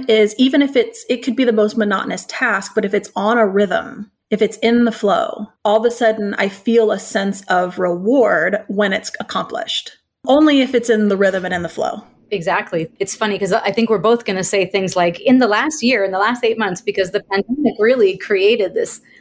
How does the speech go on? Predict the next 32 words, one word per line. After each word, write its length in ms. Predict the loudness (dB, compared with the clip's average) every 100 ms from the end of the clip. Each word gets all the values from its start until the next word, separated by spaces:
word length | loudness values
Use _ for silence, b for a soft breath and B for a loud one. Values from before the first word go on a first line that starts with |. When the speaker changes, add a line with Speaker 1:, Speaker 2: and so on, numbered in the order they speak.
| b
Speaker 2:
opportunity 720 | -2 0 0 4 4 4 0
to 220 | 0 -4 -2
really 260 | 0 2 4
look 240 | 4 2
inward 400 | 0 0 -2 -4 b b b b
in 160 | -10 -2
all 160 | 0 2
the 80 | 0
time 280 | -2 0
we 120 | 0 -2
had 200 | -4 -2
with 140 | -2
ourselves. 640 | -2 -4 -4 -6 -10 -18 b b
I 180 | -2 -2
really 280 | 0 0 -2
found 600 | -2 -4 -2 -2 -4 -8 _ _
in 160 | 0
the 80 | 2
last 360 | 2 0 -4 -4
year 260 | 2 2
that 220 | 2 -2 -2
I 140 | -2
enjoyed 600 | 2 2 2 2 4 2
the 100 | 0 -2
fact 300 | -2 -4 -6
that 120 | -4
my 140 | -4
family 600 | -4 -2 2 4 4 0 0
all 180 | 0
slept 420 | 0 -2 -2 -2 -2
in 180 | 0
later 440 | 2 4 4 0